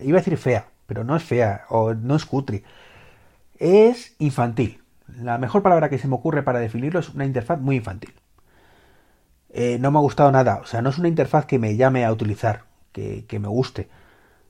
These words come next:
Eh, también un poco limitadilla, como digo. Por ejemplo, la nevera, pues permite prácticamente poner el,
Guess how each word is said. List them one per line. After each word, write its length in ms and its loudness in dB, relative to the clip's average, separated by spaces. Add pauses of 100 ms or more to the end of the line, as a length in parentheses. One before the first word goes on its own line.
(100)
Eh, 360 2
también 240 0
un 60 0
poco 160 4
limitadilla, 520 4
como 180 -2
digo. 320 0 (800)
Por 120 -6
ejemplo, 200 2
la 120 2
nevera, 460 4 (1500)
pues 180 -6
permite 380 -4
prácticamente 480 -2
poner 480 0
el, 220 0